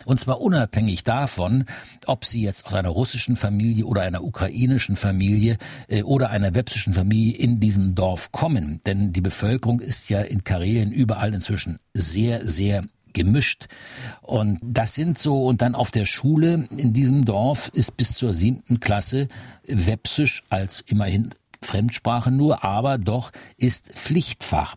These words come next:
Das heißt, da versucht man wieder ein wenig an die alte Tradition anzuknüpfen. Es gibt einen wunderschönen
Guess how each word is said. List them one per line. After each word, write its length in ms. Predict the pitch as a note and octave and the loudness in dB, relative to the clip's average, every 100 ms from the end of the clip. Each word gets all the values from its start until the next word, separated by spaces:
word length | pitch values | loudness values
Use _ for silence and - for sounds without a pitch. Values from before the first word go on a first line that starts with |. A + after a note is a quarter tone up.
| - | -4
Das 320 | A2 G#2 - | 0 0 0
heißt, 320 | A2 E3 - - | 0 -2 -2 -2
da 340 | G2+ B2 C3+ - - | 0 2 0 -4 -6
versucht 480 | - G2 C#3 - - | -2 0 0 -2 0
man 220 | B2 A#2 | 2 2
wieder 320 | G#2+ G#2+ A2 G2 - - - | 2 2 2 0 -8 -20 -4
ein 220 | G#2+ F#2+ | -2 0
wenig 440 | G2 A2+ B2 A#2 - | 0 2 2 0 0
an 160 | A2 | 0
die 100 | G#2 | 0
alte 300 | - G2 G2+ | -2 -2 -2
Tradition 680 | - F#2 F#2 - F#2+ E2+ D#2+ _ - | -4 -4 -2 -2 -2 -2 -6 _ -4
anzuknüpfen. 800 | G#2 A#2+ - C#3 - B2+ - G#2+ | -2 0 -2 -4 -2 -2 0 0
Es 120 | F2 | 0
gibt 220 | - - | -4 -2
einen 240 | F#2+ F2 E2 - _ - | -2 -2 -4 -10 _ -6
wunderschönen 960 | E2+ A2 D3 C3+ - - A2+ G#2 G2+ | 0 2 2 2 0 0 2 2 2